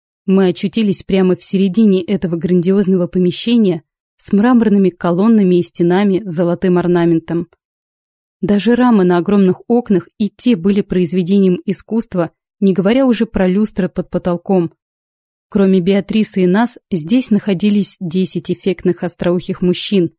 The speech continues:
два шатена, два рыжих, три брюнета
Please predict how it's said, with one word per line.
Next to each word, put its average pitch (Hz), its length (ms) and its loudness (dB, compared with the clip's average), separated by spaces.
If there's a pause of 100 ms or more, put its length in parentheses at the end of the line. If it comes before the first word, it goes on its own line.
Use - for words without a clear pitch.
(240)
два 175 260 -2
шатена, 202 640 -2 (260)
два 180 300 -2
рыжих, 214 380 0 (140)
три 190 180 0
брюнета 180 560 0